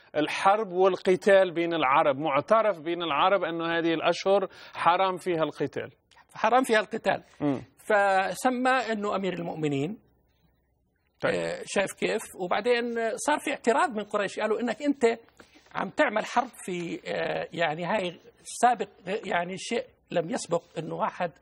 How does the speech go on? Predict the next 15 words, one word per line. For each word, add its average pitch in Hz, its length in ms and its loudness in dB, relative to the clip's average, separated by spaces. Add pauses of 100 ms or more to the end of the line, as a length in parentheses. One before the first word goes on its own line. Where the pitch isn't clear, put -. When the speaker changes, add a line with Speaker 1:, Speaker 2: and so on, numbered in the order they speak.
(320)
Speaker 2:
يحارب، 185 520 2 (320)
يعني 147 240 0
ولما 165 280 -4
كان 202 220 -2
يحارب 190 460 0 (180)
في 175 320 -10
هذا 190 200 -2
الشهر 175 380 -4 (360)
كان 220 200 0
يحتقر." - 400 -6 (360)
Speaker 1:
مم. 143 180 0 (160)
Speaker 2:
فأجت 277 360 0
الآية 139 280 -2
القرآنية 202 1000 -2
إنه، 90 960 -6